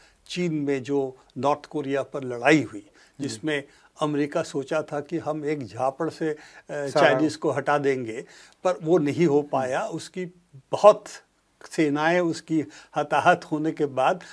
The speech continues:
Speaker 1: वो भी चाहते कोई बीच बिचाव करे और हिंदुस्तान उसमें, अ, भारतवर्ष उसमें बीच बिचाव
Speaker 2: हम्म।
Speaker 1: किया था। अब जानते हैं उसमें नेहरू की क्या भूमिका
Speaker 2: हम्म।
Speaker 1: रहा उसमें, और वो अभी भी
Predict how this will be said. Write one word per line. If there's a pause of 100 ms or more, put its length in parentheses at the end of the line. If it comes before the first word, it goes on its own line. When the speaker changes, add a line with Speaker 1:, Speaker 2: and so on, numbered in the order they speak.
(180)
Speaker 1:
वो
भी
चाहते
कोई
बीच
बिचाव
करे (300)
और
हिंदुस्तान
उसमें, (300)
अ,
भारतवर्ष
उसमें
बीच
बिचाव
Speaker 2:
हम्म।
Speaker 1:
किया
था। (260)
अब
जानते
हैं
उसमें
नेहरू
की
क्या
भूमिका
Speaker 2:
हम्म।
Speaker 1:
रहा (260)
उसमें, (340)
और
वो (300)
अभी
भी